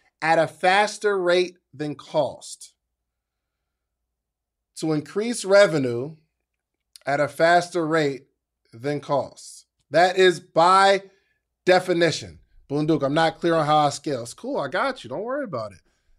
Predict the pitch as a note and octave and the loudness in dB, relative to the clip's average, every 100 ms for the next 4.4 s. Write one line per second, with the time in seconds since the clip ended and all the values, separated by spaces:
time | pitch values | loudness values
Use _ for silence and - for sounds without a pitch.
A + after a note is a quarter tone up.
0 | - - A3 B3+ B3 E4 F#3 - _ - | -14 -4 -2 0 -2 -4 -4 -6 _ -10
1 | F#3 A3 C4+ G#3 - - - C#3+ F3+ D#3+ | -6 -4 -4 -6 -8 -14 -8 -4 -2 -2
2 | D#3 D3+ D#3+ D#3+ C#3+ C#3 D#3 D3 C3 C#3 | -2 -2 -2 -4 -8 -4 -2 -2 -2 -4
3 | D3 C#3+ C#3 C3+ C3 B2+ C3 A2 A2 G#2 | -4 -4 -4 -8 -8 -4 -4 -6 -14 -10
4 | C3+ C3+ C#3 G#2 | -8 -6 -6 -8